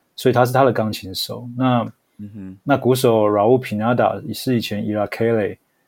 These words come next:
Speaker 1: 的鼓手，所以他跟 Chucho Valdés 他们都是有蛮长期的合作。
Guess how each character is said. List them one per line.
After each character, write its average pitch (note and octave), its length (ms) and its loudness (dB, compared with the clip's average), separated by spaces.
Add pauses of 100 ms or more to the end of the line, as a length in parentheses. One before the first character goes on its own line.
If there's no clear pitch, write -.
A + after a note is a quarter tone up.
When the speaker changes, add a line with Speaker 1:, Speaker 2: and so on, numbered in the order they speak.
(280)
Speaker 1:
的 G2+ 260 -2
鼓 G#2 240 -2
手， - 320 -4 (100)
所 - 160 -4
以 A2 40 2
他 G#2+ 40 0
跟 A2+ 160 -2
Chucho A2 300 -4
Valdés A2 540 -2
他 G#2 100 -2
们 F#2+ 540 -6 (420)
都 A#2 160 2
是 G#2+ 640 -2 (140)
有 G#2 160 -4
蛮 G2 200 -6
长 G2+ 220 -6
期 G#2 160 -8
的 G2 100 -6
合 F#2+ 200 -10
作。 F#2+ 280 -8